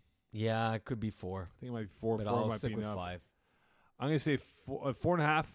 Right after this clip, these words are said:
Speaker 2: I, I'm going under. It's gonna be four.
Speaker 1: Okay.
Speaker 2: Four would be
Speaker 1: Go
Speaker 2: it.
Speaker 1: over with five.
Speaker 2: All right,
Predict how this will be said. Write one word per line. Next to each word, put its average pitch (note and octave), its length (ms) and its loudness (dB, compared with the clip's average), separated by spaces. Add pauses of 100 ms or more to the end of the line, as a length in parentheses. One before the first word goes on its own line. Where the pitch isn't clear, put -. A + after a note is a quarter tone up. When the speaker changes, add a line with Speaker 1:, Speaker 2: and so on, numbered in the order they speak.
(140)
Speaker 2:
I, C3+ 60 -2
I'm C3+ 220 0
going B2 140 2
under. A2 140 -2
It's G2+ 100 -6
gonna A2+ 140 -6
be G#2+ 100 -6
four. G2 360 -12 (640)
Speaker 1:
Okay. A#2 160 -8 (680)
Speaker 2:
Four A2 140 -2
would F#2+ 80 -2
be F#2+ 80 -6
Speaker 1:
Go F#2 60 -4
Speaker 2:
it. F#2+ 140 -10
Speaker 1:
over F#2 100 -12
with E2+ 240 -16
five. F2 140 -12 (420)
Speaker 2:
All E3 80 12
right, E3+ 100 8